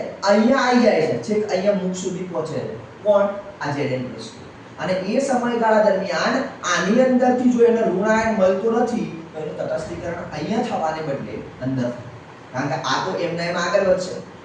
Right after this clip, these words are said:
તો આગળ વધશે તો શું કરશે? નળીની અંદર તો એન એચ ફોર તો હશે, સાથે એનો ઋણ આયન પણ હશે. અહીંયા જરૂર ખાલી ઋણ આયનની છે, અને જો અહીંયા ધન આયન અને ઋણ આયન બધું ભેગું થશે આની સાથે, તો અહીંયા શું કરશે? ક્ષાર સેતુ ફેલ થઈ જશે. તો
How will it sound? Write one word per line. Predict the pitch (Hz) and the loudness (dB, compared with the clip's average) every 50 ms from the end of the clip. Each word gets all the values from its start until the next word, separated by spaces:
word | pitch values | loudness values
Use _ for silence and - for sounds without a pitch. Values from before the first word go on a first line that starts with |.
| - - | -6 -4
તો | - - | -2 0
આગળ | - - 208 208 208 220 220 | 2 2 2 2 4 4 4
વધશે | 220 226 233 240 233 | 4 4 4 2 2
તો | 233 233 | 2 2
શું | 240 233 233 | 0 -2 -2
કરશે? | 202 190 185 185 185 - - - 131 139 147 | -2 -2 0 0 0 -2 -2 -6 -6 0 2
નળીની | 156 170 - 139 123 131 131 139 - 240 | 4 4 4 4 4 4 4 4 4 2
અંદર | 220 220 220 214 220 220 | 2 2 2 4 4 4
તો | 220 220 220 - - - | 2 0 -4 -6 -8 -6
એન | 156 156 160 175 | -4 -4 -2 -2
એચ | 190 196 185 - - | -2 -2 -4 -6 -4
ફોર | 180 185 185 185 220 | -2 0 0 2 2
તો | 226 240 240 | 0 2 2
હશે, | - - - - - - - - - - | 2 2 2 2 2 0 -2 -6 -10 -12
સાથે | - - - - - - 180 175 170 | -10 -8 -6 -6 -6 -6 -6 -6 -4
એનો | 175 175 170 | -4 -4 -4
ઋણ | 151 151 160 170 165 | -4 -4 -4 -6 -6
આયન | 165 170 165 175 175 | -6 -8 -8 -8 -6
પણ | 185 180 165 | -6 -6 -6
હશે. | 165 - 165 165 160 - - - | -6 -6 -6 -6 -6 -8 -8 -8
અહીંયા | 147 156 170 170 143 139 | -6 -4 -4 -2 -2 0
જરૂર | 143 147 175 185 180 180 | 0 0 0 0 0 0
ખાલી | 156 160 170 175 165 170 | -2 0 0 0 0 0
ઋણ | 170 190 190 | 0 0 0
આયનની | 190 190 190 190 190 180 - | 0 0 0 0 -2 -2 -4
છે, | 175 165 156 - - - - | -4 -4 -4 -4 -6 -10 -6
અને | 143 151 151 | -6 -4 -2
જો | 170 170 | 0 0
અહીંયા | 160 160 170 160 151 143 | 0 0 -2 -2 -2 -2
ધન | 143 156 180 220 220 233 | -2 0 0 0 0 2
આયન | 240 247 247 | 2 2 2
અને | 240 214 208 | 2 2 2
ઋણ | 208 214 214 | 2 2 2
આયન | 214 220 214 - | 2 2 2 2
બધું | 160 - 214 226 240 | 2 2 4 4 4
ભેગું | 240 226 240 247 254 262 | 4 4 4 2 2 4
થશે | 247 254 269 269 247 | 2 4 4 4 4
આની | 240 233 220 214 | 4 2 2 2
સાથે, | 208 185 - - 127 110 - - - - - - - - 165 | 2 0 0 -2 -4 -6 -6 -10 -12 -16 -18 -20 -18 -12 -12
તો | 170 156 151 | -10 -6 -4
અહીંયા | 147 147 156 175 170 | -4 -4 -4 -4 -6
શું | 190 185 - | -6 -6 -6
કરશે? | 170 151 143 165 165 160 - | -8 -6 -6 -8 -10 -10 -10
ક્ષાર | - 156 - - - - - - 143 | -10 -6 -6 -4 -4 -4 -4 -6 -8
સેતુ | 135 135 139 139 - - 117 | -10 -10 -12 -12 -12 -10 -8
ફેલ | 110 110 110 110 | -6 -6 -6 -8
થઈ | 110 101 95 92 | -10 -12 -12 -12
જશે. | 92 - - - - - - - - - - - - - - - - - - | -14 -16 -16 -16 -18 -18 -18 -20 -20 -20 -20 -20 -20 -20 -20 -20 -20 -20 -16
તો | 131 | -14